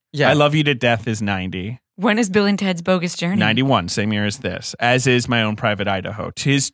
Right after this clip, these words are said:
Speaker 2: two arguably best
Speaker 3: Yeah.
Speaker 2: performances.
Speaker 1: Which is the, what is, he's in River's Edge?
Speaker 2: River's Edge is not
Speaker 1: Right.
Speaker 2: in eighty-six.
Speaker 1: Okay.
Speaker 3: Mm.
Speaker 2: Uh, that's a good movie.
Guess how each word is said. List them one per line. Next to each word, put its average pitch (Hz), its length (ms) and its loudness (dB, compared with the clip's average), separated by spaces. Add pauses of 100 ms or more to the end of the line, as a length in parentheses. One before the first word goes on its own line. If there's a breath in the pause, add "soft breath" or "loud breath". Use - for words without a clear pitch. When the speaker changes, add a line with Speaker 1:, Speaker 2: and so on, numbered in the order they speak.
(180)
Speaker 2:
two 202 340 6
arguably 180 640 4
best 139 240 2
Speaker 3:
Yeah. 165 60 -2
Speaker 2:
performances. 247 420 2
Speaker 1:
Which - 100 2
is 247 80 0
the, 220 60 0
what - 140 0
is, 208 260 0
he's 226 340 0
in 220 280 0 (840)
River's 160 360 2
Edge? 208 420 2 (240)
Speaker 2:
River's 165 400 4
Edge 135 260 4
is 120 120 -2
not 120 100 2
Speaker 1:
Right. 113 120 2
Speaker 2:
in 123 160 2
eighty-six. 117 880 -2
Speaker 1:
Okay. 117 380 0 (100)
Speaker 3:
Mm. 156 340 -12
Speaker 2:
Uh, 104 400 0
that's 120 200 -4
a - 40 -10
good - 160 -14
movie. 101 220 -12